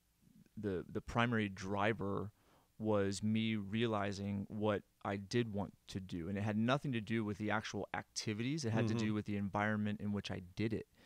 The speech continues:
Speaker 2: So you had to change your environment so that
Speaker 1: Yeah.
Speaker 2: you could, you could re-engage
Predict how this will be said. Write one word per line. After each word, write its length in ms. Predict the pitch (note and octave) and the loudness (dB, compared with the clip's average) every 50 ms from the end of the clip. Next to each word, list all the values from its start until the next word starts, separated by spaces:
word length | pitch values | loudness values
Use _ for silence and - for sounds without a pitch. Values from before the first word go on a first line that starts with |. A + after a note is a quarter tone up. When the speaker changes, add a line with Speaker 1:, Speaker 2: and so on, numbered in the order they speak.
| - | -8
Speaker 2:
So 180 | - - - D#3+ | -4 0 2 4
you 160 | C#3 C3+ C#3 | 6 6 6
had 100 | D3+ E3 | 6 6
to 80 | D3 D3 | 4 2
change 340 | - - F#3+ F#3+ F#3+ E3 D3+ | 2 4 4 4 4 4 4
your 100 | D#3+ C#3+ | 2 2
environment 520 | C3+ A#2+ C3+ C#3 D3 D3 C#3+ C3 A#2 - | 4 6 6 8 8 8 6 4 2 2
so 160 | - - C3+ | 2 2 2
that 140 | A#2 A#2+ A#2 | 2 2 0
Speaker 1:
Yeah. 100 | A2+ A2+ | 2 4
Speaker 2:
you 140 | C#3+ D#3 D3 | 4 4 4
could, 420 | - - D3+ C#3 B2 A#2+ A2+ A2 - | 2 2 4 4 4 4 2 0 -4
you 240 | - C3+ B2+ C#3 D3+ | -4 0 2 2 2
could 380 | C#3 - C#3 B2+ A#2 A2 G#2 G2+ - - | 2 2 2 2 2 2 -2 -6 -12 -8
re-engage 1080 | B2 B2 B2 B2+ C3+ C3+ B2+ A#2+ A#2 A2 G#2 A2 G#2 G#2 G2+ G#2 G#2+ F#2+ F#2 - - | -6 0 2 4 4 6 6 4 4 2 0 0 0 0 0 -2 -2 -4 -6 -8 -8